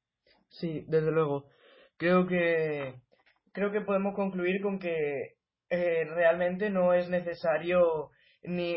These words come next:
obtener productos an-, ni obtener, ni obtener productos de animales,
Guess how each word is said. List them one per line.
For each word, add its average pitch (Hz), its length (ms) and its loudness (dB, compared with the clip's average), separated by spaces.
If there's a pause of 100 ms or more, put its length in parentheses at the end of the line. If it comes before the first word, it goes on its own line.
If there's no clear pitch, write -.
obtener 170 420 -6
productos 180 960 0
an-, 165 280 -4
ni 165 260 -8
obtener, 165 440 -4 (120)
ni 165 120 -8
obtener 165 640 -2
productos 170 340 -2
de 175 60 0
animales, 180 600 -2